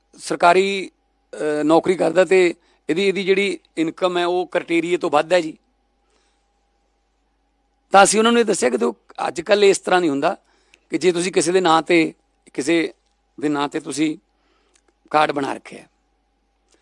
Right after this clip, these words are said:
ਤੇ ਪਰਿਵਾਰ ਦਾ ਮੁਖੀ ਜਾਂ ਇੱਕ ਭਾਈ, ਵੱਡਾ ਭਾਈ ਹੈ, ਉਹਦੇ ਨਾਂ 'ਤੇ ਬਣਾ ਰੱਖਿਆ ਤੇ ਉਹਦੀ ਇਨਕਮ ਵੱਧ ਗਈ, ਉਹ ਨੌਕਰੀ ਕਰਨ ਲੱਗ ਗਿਆ ਜਾਂ ਕੋਈ ਬਿਜ਼ਨਸ ਹੋ ਗਿਆ, ਜਾਂ ਜੇ ਪਹਿਲਾਂ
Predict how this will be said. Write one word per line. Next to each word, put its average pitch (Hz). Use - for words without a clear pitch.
ਤੇ -
ਪਰਿਵਾਰ 156
ਦਾ 160
ਮੁਖੀ 123
ਜਾਂ 147
ਇੱਕ 151
ਭਾਈ, 165
ਵੱਡਾ 135
ਭਾਈ 139
ਹੈ, 123
ਉਹਦੇ 147
ਨਾਂ 135
'ਤੇ 135
ਬਣਾ -
ਰੱਖਿਆ -
ਤੇ 147
ਉਹਦੀ 196
ਇਨਕਮ 208
ਵੱਧ 156
ਗਈ, 160
ਉਹ 160
ਨੌਕਰੀ 160
ਕਰਨ 160
ਲੱਗ 156
ਗਿਆ 160
ਜਾਂ 156
ਕੋਈ 160
ਬਿਜ਼ਨਸ 147
ਹੋ 147
ਗਿਆ, 151
ਜਾਂ 160
ਜੇ 160
ਪਹਿਲਾਂ 214